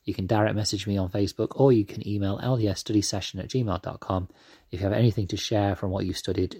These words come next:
during this week, whether it relates to Come Follow Me or not. As such, I just want to push again. Um, if you have purchased my book, um, which is, uh, which is available, uh, on Amazon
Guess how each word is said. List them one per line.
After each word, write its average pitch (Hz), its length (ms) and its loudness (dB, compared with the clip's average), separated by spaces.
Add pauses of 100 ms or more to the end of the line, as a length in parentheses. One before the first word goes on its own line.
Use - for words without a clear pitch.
during 90 300 -2
this 92 180 -6
week, 95 280 0
whether 117 280 4
it 98 40 0
relates 98 300 -2
to - 100 -10
Come 92 180 -4
Follow 87 240 -4
Me 87 220 -6
or 90 160 -2
not. 107 340 -4 (560)
As 113 140 2
such, - 300 4
I - 80 -2
just 98 160 -2
want 101 80 0
to 95 60 2
push - 260 -2
again. 107 420 -2 (100)
Um, 95 300 0 (420)
if - 200 0
you 117 140 10
have 98 220 -2 (180)
purchased 117 380 -2
my 101 60 -2
book, - 460 0
um, 95 360 0 (1300)
which - 400 -2
is, 101 240 2 (440)
uh, 107 300 4
which 117 200 -2
is 107 220 -2
available, 110 640 4
uh, 104 180 -2
on 104 140 -2
Amazon 123 500 4